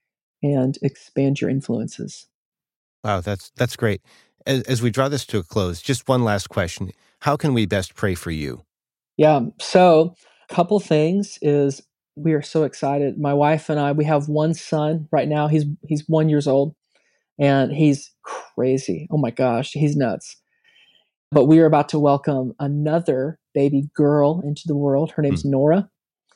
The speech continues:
Speaker 1: And so by the time this airs, she will probably be born. <laughs>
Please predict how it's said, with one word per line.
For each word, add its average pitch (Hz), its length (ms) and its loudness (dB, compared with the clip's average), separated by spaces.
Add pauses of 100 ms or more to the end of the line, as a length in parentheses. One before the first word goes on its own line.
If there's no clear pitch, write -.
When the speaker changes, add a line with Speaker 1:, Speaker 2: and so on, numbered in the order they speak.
Speaker 1:
And 147 180 2
so 143 400 4 (100)
by 151 140 4
the 143 100 4
time 165 380 4
this 151 240 2
airs, 196 500 4
she - 320 0
will 147 180 2
probably 156 500 -2
be 156 160 4
born. 160 340 0 (420)
<laughs> 214 80 6